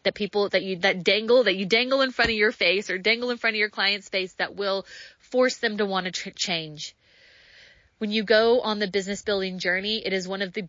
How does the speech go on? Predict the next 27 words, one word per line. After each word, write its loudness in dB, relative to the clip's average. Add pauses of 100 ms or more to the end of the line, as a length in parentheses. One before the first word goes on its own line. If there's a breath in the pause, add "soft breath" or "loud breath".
biggest 0
healing -6
journeys, -4
because -6 (100)
every 0
block -2
and -10
distortion, -2
every -2
program, -2
every -2
story 2
comes -4 (100)
to 0 (340 loud breath)
the 0
forefront 0
for -6
you -4
to -8
notice. 0
And -4
the -6
biggest -2
and -2
the -8
first -2
transformation -2